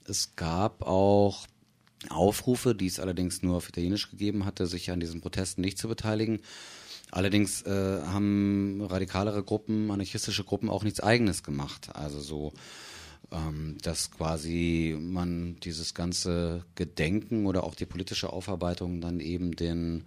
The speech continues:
Mainstream-Gruppen überlassen hat. Das fand ich ein bisschen schade. Ich hätte es sehr spannend gefunden, wenn man auch in einem linksradikalen, autonomen Spektrum, wie auch immer, oder soziale Zentren noch mal ein bisschen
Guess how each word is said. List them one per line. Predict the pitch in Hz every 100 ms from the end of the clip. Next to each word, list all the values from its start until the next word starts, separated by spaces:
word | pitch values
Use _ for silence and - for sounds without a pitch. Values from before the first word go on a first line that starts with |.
| - - - - -
Mainstream-Gruppen | 82 90 - - 87 82 80 - 80 92
überlassen | 76 80 78 - 90
hat. | 90
Das | 110
fand | - 127
ich | -
ein | 123
bisschen | - -
schade. | - 127 101 78
Ich | -
hätte | 90 -
es |
sehr | - 92
spannend | - 110 104
gefunden, | 95 - 90 90 92 92
wenn | 95
man | 95 98
auch | - 98 -
in | 98 95
einem | 92 92 92
linksradikalen, | 101 110 - 98 - 98 98 98 98
autonomen | - 95 95 101 104 101
Spektrum, | - 95 - - 87 87
wie | 95
auch | 90
immer, | 95 95
oder | 92 90
soziale | 90 - 87 92
Zentren | - 104 95 90
noch | 85
mal | 90
ein | 87
bisschen | 87 - 95